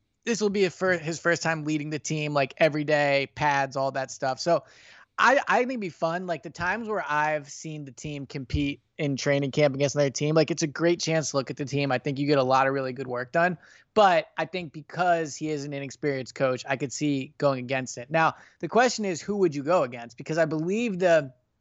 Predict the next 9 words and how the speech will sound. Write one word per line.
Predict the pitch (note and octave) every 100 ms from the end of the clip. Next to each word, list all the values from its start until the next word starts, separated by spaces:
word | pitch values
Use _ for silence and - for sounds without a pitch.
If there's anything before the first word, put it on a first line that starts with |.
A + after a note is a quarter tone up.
| _ _ _ _ -
preseason | - G3 E3 F#3 E3
opponents | C#3+ D#3 D3+ D3 B2 -
are | C3+ A#2+ -
Pittsburgh, | D#3+ E3 - F3 E3 D#3+ D3 - _ _ _
New | D3+ E3 D#3+
England, | D3+ D3 D3+
and | C#3+ B2+
the |
Jets, | A#2+ - C#3 D#3+ - - -